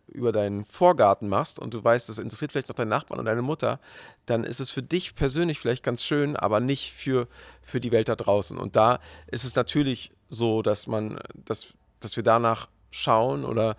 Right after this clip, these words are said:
dann ein eigenes Gefühl haben, ob wir denken, das ist eine, eine Story oder ein Thema, was uns interessiert, aber wo wir auch denken, das könnte auch mehr Leute interessieren oder ist es universell erzählbar? So, d-, das, das machen wir. Aber wir haben, da gibt's nicht so die Schablone, aber so, das ist,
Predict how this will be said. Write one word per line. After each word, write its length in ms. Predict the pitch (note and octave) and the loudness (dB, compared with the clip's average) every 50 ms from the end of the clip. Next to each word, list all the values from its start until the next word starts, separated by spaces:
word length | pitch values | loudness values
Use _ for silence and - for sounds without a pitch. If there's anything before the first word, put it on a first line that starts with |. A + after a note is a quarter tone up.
| - - - - - _ | -8 -18 -20 -20 -20 _
dann 200 | - A2 G#2+ A2 | -4 -2 -2 0
ein 20 | - | 0
eigenes 440 | - G#2 A2+ A#2 A#2+ A#2 A2 - - | 2 2 2 2 2 0 -2 -2 -6
Gefühl 460 | A2+ - - - D3 D3+ D3+ D3 C3+ | -8 -10 -6 -2 0 2 2 2 2
haben, 300 | B2 B2 B2+ C3 C#3+ C#3 | 2 0 0 0 -2 -4
ob 160 | G#2 - - | -4 -4 -4
wir 80 | B2+ - | -4 -2
denken, 340 | A#2 A2+ A#2 - - A#2+ | 0 -2 -2 -2 -6 -6
das 160 | A#2 A#2+ - - | -4 -4 -4 -4
ist 180 | A#2+ A2+ - | -6 -6 -6
eine, 180 | A#2+ A2+ G#2+ - | -6 -6 -6 -8
eine 220 | - A#2+ A#2+ G#2+ | -8 -10 -8 -8
Story 520 | - - - - C3+ C#3 C#3 C#3+ C#3 C3+ B2 | -8 -4 4 6 6 6 6 4 0 -2 0
oder 220 | A2 A2 G#2 G#2 G2+ | 0 0 0 0 0
ein 140 | G2+ G#2 - | -2 -4 -4
Thema, 480 | - D3+ C3+ C3 C3 B2 A#2+ B2 A#2+ - - - - - - _ _ | -4 -2 -2 0 0 0 0 0 -2 -6 -14 -20 -20 -20 -20 _ _
was 180 | - G2+ - - | -6 -4 -4 -4
uns 160 | A2+ G#2+ - | -6 -4 -4
interessiert, 560 | B2 A2 - B2 A2 - - D3+ D#3+ D#3 - | -4 -4 -2 -4 -4 -4 -2 -2 -2 -2 0
aber 260 | - G2+ A2 A2+ A2 | -2 0 2 2 2
wo 140 | A2+ A#2+ A2+ | 0 -2 0
wir 120 | A#2+ A#2 F#2+ | 2 2 2
auch 140 | G2+ - | 0 0
denken, 500 | - - A#2+ A#2+ A#2 - B2+ A#2+ A#2+ A#2 - - - - - _ _ - | -2 -2 -2 -2 -2 -4 -6 -6 -6 -8 -10 -16 -20 -20 -20 _ _ -10
das 160 | - - - | -8 -8 -4
könnte 220 | - C#3 B2 B2+ A2+ | -2 -2 0 0 -2
auch 80 | G#2 | 0
mehr 160 | A#2 A2 G#2+ G#2+ F#2+ | 0 0 0 -2 -2
Leute 280 | G2 F#2+ F2+ F2 - E2+ | -4 -6 -8 -8 -8 -12
interessieren 580 | E2 - - - - - - F#2+ F#2 F2 - | -14 -14 -16 -14 -14 -12 -8 -8 -8 -8 -8
oder 220 | - G#2 G2+ F#2 - | -6 -4 -2 -2 -2
ist 160 | - A2 G#2+ | -4 -6 -6
es 140 | G2 - - | -8 -8 -6
universell 540 | - B2 A#2 G#2 G#2+ G#2 F2+ A#2 G#2+ G#2+ | -4 -4 0 0 0 0 2 2 2 2
erzählbar? 640 | F#2+ F#2 - - - G2+ G2 F#2 F2 - - - - - | 2 0 -2 -2 -4 -4 -4 -4 -6 -8 -10 -12 -16 -20
So, 220 | - - - - - _ | -20 -18 -18 -18 -18 _
d-, 80 | - - - | -20 -16 -14
das, 260 | G#2 - - - - - - - - - - _ _ _ - _ _ _ _ | -12 -12 -12 -14 -18 -20 -20 -20 -20 -20 -20 _ _ _ -20 _ _ _ _
das 140 | - - - | -16 -12 -10
machen 220 | G2+ F#2+ G2+ G2 | -10 -10 -8 -8
wir. 100 | F#2 E2+ | -6 -4
Aber 160 | F#2 G#2 G#2+ | -4 -2 -2
wir 100 | G2+ G2+ | -2 -2
haben, 160 | G2+ A#2+ A#2 - - _ | -2 -4 -8 -10 -12 _
da 280 | - - - - - - | -20 -20 -20 -20 -18 -16
gibt's 180 | - - - - | -10 -6 -6 -4
nicht 80 | C3 - | -4 -4
so 80 | - | -6
die 100 | B2+ A#2+ | -6 -6
Schablone, 580 | - - B2+ - C3+ C#3 D3+ D3+ C3+ A2 G#2 G2 | -4 -4 -4 0 2 4 4 4 4 2 0 -2
aber 240 | G2+ G#2+ - G#2 G#2 | -4 -4 -4 -4 -2
so, 200 | A2+ A2+ A2 G2+ | 0 -2 -2 -2
das 180 | G#2 G#2+ - | -4 -6 -6
ist, 240 | B2+ G#2+ - - | -6 -6 -6 -8